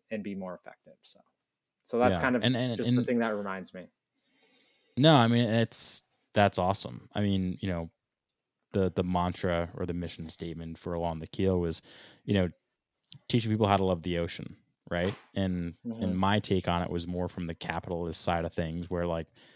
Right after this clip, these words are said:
Speaker 2: it's companies like Watchtower that allow people to go and enjoy the beach so that they can
Speaker 1: Mm-hmm.
Speaker 2: then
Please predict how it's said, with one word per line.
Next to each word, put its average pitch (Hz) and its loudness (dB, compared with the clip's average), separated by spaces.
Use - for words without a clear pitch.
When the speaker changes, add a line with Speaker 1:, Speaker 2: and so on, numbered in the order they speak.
Speaker 2:
it's 92 -4
companies 101 0
like 82 -2
Watchtower 85 -2
that 82 -2
allow 90 2
people 98 -8
to 92 -4
go 87 -2
and 80 -6
enjoy 82 -4
the 78 -8
beach 104 -4
so 90 2
that 78 -10
they 90 2
can 92 -4
Speaker 1:
Mm-hmm. - -2
Speaker 2:
then 82 -4